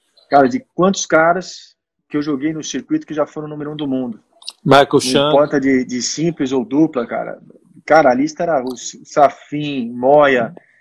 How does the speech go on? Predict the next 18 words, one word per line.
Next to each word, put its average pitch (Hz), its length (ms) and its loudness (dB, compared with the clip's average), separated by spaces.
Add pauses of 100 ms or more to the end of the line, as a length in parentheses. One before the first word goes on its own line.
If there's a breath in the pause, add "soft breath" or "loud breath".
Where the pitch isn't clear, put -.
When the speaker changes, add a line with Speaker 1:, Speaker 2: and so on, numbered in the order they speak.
Speaker 2:
Boris 139 240 4
Speaker 1:
Borg, 139 440 4
Speaker 2:
Becker. 117 240 -8 (300)
Speaker 1:
Borg, 135 440 2
McEnroe, 123 680 -12
Becker, 127 600 -8 (200)
é, 110 320 -12 (420)
é, 53 460 -10 (680)
Wilander. 127 840 2 (640)
Putz, 139 280 -8
a, 110 460 -6 (500)
cara, 123 420 6
a 123 40 -4
lista 135 360 -8
era, 151 440 -8 (120)
era 135 200 -6
grande, 135 260 -8
Agassi. 131 640 2